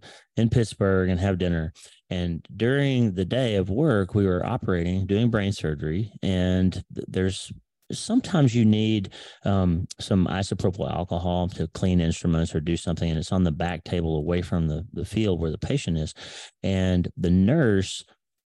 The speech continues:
um, brought an instrument onto the field that was wet with alcohol, and the attending surgeon just blew up on her, just screamed and cussed and said, "Don't you know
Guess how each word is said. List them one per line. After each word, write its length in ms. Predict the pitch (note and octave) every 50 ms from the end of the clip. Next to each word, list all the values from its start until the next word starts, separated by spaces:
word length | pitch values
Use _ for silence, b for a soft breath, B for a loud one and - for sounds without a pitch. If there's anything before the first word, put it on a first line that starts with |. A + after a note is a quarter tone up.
| _ -
um, 420 | F2+ F2+ F2+ F2+ F2+ E2+ E2+ A#2 - _ - - _ _ _ _ _ _ _ _ -
brought 400 | G#2+ - G#2+ A2 G#2+ A#2 A#2+ A2
an 140 | G#2 F#2+ D#2+
instrument 560 | F2+ A#2 - - - A2 G#2 G2 F#2+ F2 A1+
onto 300 | C#2+ F2+ F#2 F2 G2 E2
the 100 | D#2+ F#2
field 380 | - - A2 A2 A2 G#2+ F#2+
that 120 | F2+ E2+ -
was 200 | - E2 E2 E2+
wet 340 | D#2+ D#2+ F#2+ G2+ G2+ - -
with 240 | C2+ E2+ E2+ - - -
alcohol, 500 | - F#2+ G#2 - - E2+ D#2+ D2+ D2 C#2
and 200 | - D#2+ E2+ E2
the 80 | D#2 D#2
attending 500 | E2 - - - A#2+ A#2+ A#2 A2 G2 F#2
surgeon 500 | - - - G2 G2+ F#2 F2+ E2 D#2 D#2+
just 320 | - - E2+ F2 - - - -
blew 600 | E2+ E2 E2+ F2 F2+ E2+ E2+ G2 G2+ G2+ F#2+ F2+
up 260 | F2+ E2+ D2+ - - -
on 180 | - D#2 D2 E2+
her, 260 | D#2+ D2+ - - - - -
just 160 | G2 G2+ -
screamed 480 | - - - - G2+ F#2+ F#2+ F#2+ E2+ D2+
and 120 | F2 F2+
cussed 360 | - - - F2+ F2+ F#2 - D#2+
and 80 | E2+
said, 200 | - D2+ D2 F2+
"Don't 300 | G#2 A2+ C3+ E3 D#3 -
you 80 | E3+ D3+
know 360 | C#3+ C3+ B2 A#2+ G2+ E2+